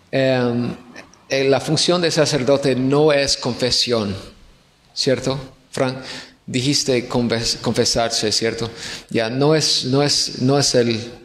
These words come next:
la función de, de sacerdote, confesión. Este es lo que, eh, la Iglesia Católica ha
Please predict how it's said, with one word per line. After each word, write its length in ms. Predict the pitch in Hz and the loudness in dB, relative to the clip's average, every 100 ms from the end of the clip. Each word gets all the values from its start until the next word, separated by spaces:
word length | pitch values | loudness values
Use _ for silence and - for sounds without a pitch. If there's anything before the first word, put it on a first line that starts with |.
| - | -6
la 160 | 117 | -4
función 600 | 110 123 117 - 135 131 120 | -2 -2 -2 0 0 2 2
de, 240 | 117 113 | 0 0
de 160 | 113 110 | 0 0
sacerdote, 760 | - 110 120 110 110 - 92 - - | 0 -2 -2 0 -2 -2 -6 -8 -6
confesión. 560 | 117 104 104 - 104 85 - - - - - - | -4 -2 0 0 -2 -4 -8 -10 -8 -8 -8 -6
Este 340 | 143 143 151 | -4 0 2
es 220 | 139 - 131 | 2 2 0
lo 160 | 120 | 0
que, 440 | 123 120 117 117 - - - - - - - - - | 0 0 0 -2 -6 -10 -12 -14 -18 -18 -18 -12 -4
eh, 300 | - - 131 | -2 0 0
la 180 | 123 123 | 0 0
Iglesia 320 | 123 147 165 | -2 -2 -2
Católica 580 | 139 123 139 135 139 - | -2 0 2 2 -2 -2
ha 720 | 131 131 127 120 - - | -2 -2 -4 -6 -8 -10